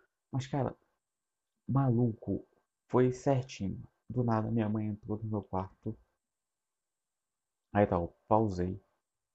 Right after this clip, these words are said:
Aí eu fechei a porta e minha sobrinha veio pra cá, abriu a porta. Aí eu fechei. Cara, na hora que eu fechei, maluco,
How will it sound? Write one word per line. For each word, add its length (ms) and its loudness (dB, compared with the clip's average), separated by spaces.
Aí 120 8
eu 80 10
fechei 340 2
a 40 2
porta 460 -2
e 60 0
minha 160 2
sobrinha 500 -2
veio 220 -2
pra 160 -6
cá, 320 -8
abriu 300 0
a 40 -4
porta. 520 -10
Aí 220 4
eu 80 6
fechei. 580 -4
Cara, 320 0
na 180 4
hora 140 2
que 100 -6
eu 60 -4
fechei, 480 -8
maluco, 600 2